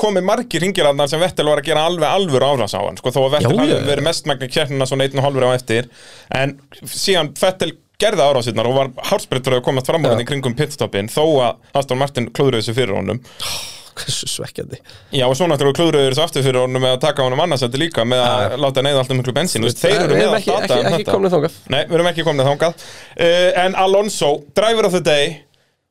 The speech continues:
Speaker 1: what a mighty good man.
Speaker 2: Hann var gegg-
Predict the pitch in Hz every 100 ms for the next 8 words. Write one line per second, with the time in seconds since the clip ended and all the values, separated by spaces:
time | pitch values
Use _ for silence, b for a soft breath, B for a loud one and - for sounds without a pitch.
0 | _ 196 160 160 143 - 113 110 101 95
1 | B B B B _ _ _ _ _ _
2 | _ _ _ _ _ _ 143 240 - 453
3 | - -